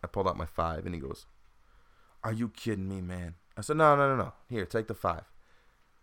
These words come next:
He goes, "You gotta be kidding me, man." At first, I thought he was mad. I was like, "Brother, that's all I got." He's like, "You giving me a five?" He goes, "All these, all these guys giving me, you know, fifty cents. So, I mean, maybe get a dollar." You, you say,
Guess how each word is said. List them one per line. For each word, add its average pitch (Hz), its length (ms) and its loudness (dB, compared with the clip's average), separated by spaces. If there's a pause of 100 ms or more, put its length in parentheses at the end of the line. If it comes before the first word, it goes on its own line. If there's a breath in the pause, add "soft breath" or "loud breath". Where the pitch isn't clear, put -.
(160)
He 113 60 -6
goes, 95 100 -6 (140)
"You 139 100 4
gotta 92 300 2
be - 240 -10
kidding 85 420 0
me, 85 140 -2
man." 85 400 -2 (800)
At 208 100 -2
first, 330 220 2
I - 40 0
thought 139 140 2
he 117 40 4
was 92 120 -2
mad. 117 300 0
I - 40 -4
was 92 80 -6
like, 101 140 -8
"Brother, 113 180 2
that's - 140 0
all 107 120 4
I 98 60 0
got." - 280 -6 (580 soft breath)
He's 104 120 -6
like, 85 160 -8
"You 147 140 -2
giving 101 320 -4
me 98 140 0
a 85 80 -4
five?" 95 460 0 (520)
He 120 60 -10
goes, 98 140 -10 (100)
"All 135 280 8
these, 123 380 -4 (480)
all 135 220 10
these 240 180 2
guys 135 400 2
giving 139 300 -2
me, 123 140 -6 (420)
you 196 140 -4
know, 131 280 2
fifty 214 340 -2
cents. 180 400 2 (420)
So, 175 320 2
I 175 40 2
mean, 175 260 0
maybe 220 320 6
get 180 160 4
a 175 60 6
dollar." 165 320 6
You, 214 160 -4
you 180 140 -10
say, - 140 -10